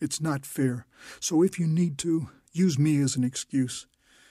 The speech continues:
My psychiatrist says I cannot reasonably deal with the psychological stresses of being a donor, and he advises me strongly against agreeing to the surgery."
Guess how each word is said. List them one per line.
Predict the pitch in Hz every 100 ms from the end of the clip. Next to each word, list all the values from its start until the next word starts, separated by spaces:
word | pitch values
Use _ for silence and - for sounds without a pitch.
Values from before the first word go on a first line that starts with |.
| _ _ -
My | 127
psychiatrist | 127 - 139 139 151 180 - 156
says | - 143
I | 139 139
cannot | - 180 175 165
reasonably | 165 143 160 143 139
deal | 135 135
with | 120 131
the | 127
psychological | - 139 135 131 131 131 - 123
stresses | - 135 131 120 135
of | 123
being | 131 135
a | 131
donor, | 135 131 127 123 _ _ _ _ _ - - -
and | 151
he | 147
advises | 131 165 175 170 143
me | 151 139
strongly | - 165 156 135 135
against | 135 147 135 -
agreeing | 117 143 135 131
to | 135
the | 120
surgery." | - 131 120 127 -